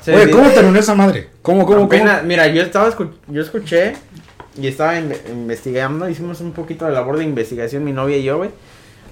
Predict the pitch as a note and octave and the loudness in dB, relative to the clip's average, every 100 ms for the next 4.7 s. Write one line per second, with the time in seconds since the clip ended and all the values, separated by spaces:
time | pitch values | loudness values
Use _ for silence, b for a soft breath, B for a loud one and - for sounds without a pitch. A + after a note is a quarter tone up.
0 | - A#2+ B2 B2 A#2+ A#2 A#2 - _ C#3 | -16 -8 -6 -6 -6 -8 -10 -12 _ -18
1 | C#3 C3+ C3 A#2+ A#2+ - D3 E3+ C3+ - | -12 -10 -10 -12 -12 -4 -2 -2 -8 -10
2 | F3 F3+ D3+ C#3 C#3 D#3+ D#3+ F3 F3 C#3+ | -10 -8 -8 -8 -8 -6 -6 -6 -6 -8
3 | C#3 D#3+ F3 F3 - - - E3+ E3+ G#3+ | -6 -6 -6 -8 -10 -20 -10 -8 -4 -2
4 | F#3 E3 D#3+ E3 D3 C3+ | -2 -2 -4 -8 -6 -8